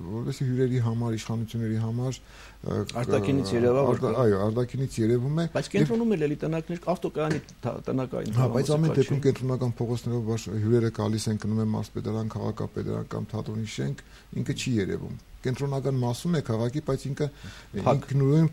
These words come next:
Speaker 1: փակ
Speaker 2: Հա։
Speaker 1: տարածք է։ Եվ սա երկրորդ պրոբլեմա, ը, բերեց, երբ որ փակ տարածքներում մարդկանց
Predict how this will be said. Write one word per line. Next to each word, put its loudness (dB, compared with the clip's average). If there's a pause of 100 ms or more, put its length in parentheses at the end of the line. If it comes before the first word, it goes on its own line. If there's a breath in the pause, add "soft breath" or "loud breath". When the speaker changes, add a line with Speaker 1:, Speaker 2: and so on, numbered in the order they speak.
Speaker 1:
փակ 4
Speaker 2:
Հա։ -14
Speaker 1:
տարածք 4
է։ 2 (640 loud breath)
Եվ 4 (140)
սա 4
երկրորդ 4
պրոբլեմա, 2
ը, -6 (140)
բերեց, 0
երբ -2
որ -2
փակ -2
տարածքներում 2
մարդկանց -2